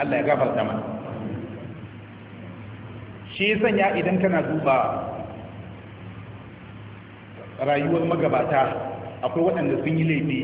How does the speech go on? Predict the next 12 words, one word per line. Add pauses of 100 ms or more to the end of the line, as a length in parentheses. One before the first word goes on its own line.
(140)
inda
kai
ne
ba
za
ka
yafe
ba,
amma
Allah
ya (120)
yafe.